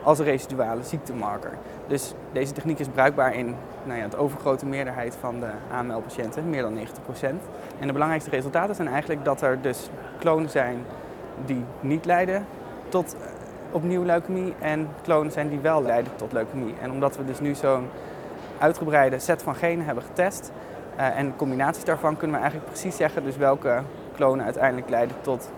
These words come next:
het opnieuw ontwikkelen van leukemie en welke dat niet doen. De klinische implicatie hiervan is dat we nu dus voor het eerst in een grote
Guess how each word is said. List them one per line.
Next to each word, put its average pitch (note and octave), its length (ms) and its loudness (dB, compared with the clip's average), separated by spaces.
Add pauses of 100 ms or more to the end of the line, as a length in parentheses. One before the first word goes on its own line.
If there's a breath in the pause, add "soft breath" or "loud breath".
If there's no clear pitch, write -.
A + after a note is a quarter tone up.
(160)
het C3 120 -4
opnieuw C3 520 -2 (140)
ontwikkelen C#3 360 -4
van C3+ 120 -4
leukemie C#3 400 0
en C3+ 100 0
welke B2 240 4
dat B2 120 -6
niet C#3 140 0
doen. E2 120 -6 (640)
De C#3 140 2
klinische F3 320 0
implicatie D#3 500 4
hiervan D3+ 240 0
is C3 140 -4
dat C3 160 0
we C#3 100 0
nu C#3+ 140 0
dus C3 120 -4
voor C#3+ 140 0
het B2+ 120 -6
eerst F3 260 0
in D#3 100 -2
een B2+ 100 -4
grote C#3 460 2